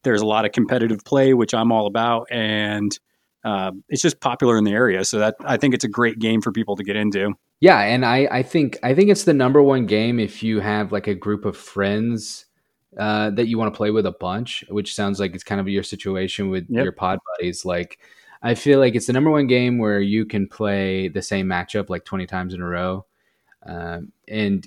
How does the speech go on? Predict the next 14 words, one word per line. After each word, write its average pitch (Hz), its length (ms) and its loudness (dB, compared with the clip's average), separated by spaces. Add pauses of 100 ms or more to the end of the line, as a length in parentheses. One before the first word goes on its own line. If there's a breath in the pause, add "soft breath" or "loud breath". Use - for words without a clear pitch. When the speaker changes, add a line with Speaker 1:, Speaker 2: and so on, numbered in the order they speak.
(140)
Speaker 2:
you 113 180 -2
know, 95 120 -2
it'll 104 100 -2
be 101 120 0
a 101 80 2
little 104 140 0
fresh - 440 -2
each - 180 -10
time, 92 460 -4 (580)
uh, 64 300 -10
which 107 220 -8
was 101 120 -8
not 110 260 2
the, 110 160 -4